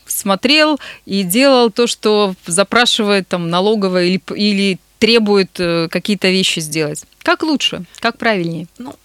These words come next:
Speaker 2: я, э, готова поддержать, э, аутсорсинг. Не только потому, что это, э, в принципе,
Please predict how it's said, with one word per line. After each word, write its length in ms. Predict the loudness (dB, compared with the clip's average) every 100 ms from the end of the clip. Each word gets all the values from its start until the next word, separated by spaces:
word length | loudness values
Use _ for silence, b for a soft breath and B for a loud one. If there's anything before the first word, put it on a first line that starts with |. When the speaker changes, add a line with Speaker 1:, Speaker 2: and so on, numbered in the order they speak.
| -20
Speaker 2:
я, 420 | -8 -2 -2 -2 -4
э, 260 | -2 -2
готова 400 | -4 -8 -6 -8
поддержать, 960 | -8 -12 -10 -10 -8 -4 -4 -4 -10 -14 -10
э, 40 | -4 -2 -2 -2
аутсорсинг. 880 | -6 -10 -10 -12 -12 -14 -16 -20 -20 b b b
Не 120 | -10
только 320 | -6 -6 -6
потому, 400 | -8 -8 -8 -8
что 160 | -10 -12
это, 560 | -12 -8 -4 -2 -4 -6 -10
э, 260 | -10 -10 -12
в 40 |
принципе, 760 | -12 -12 -12 -16 -12 -8 -8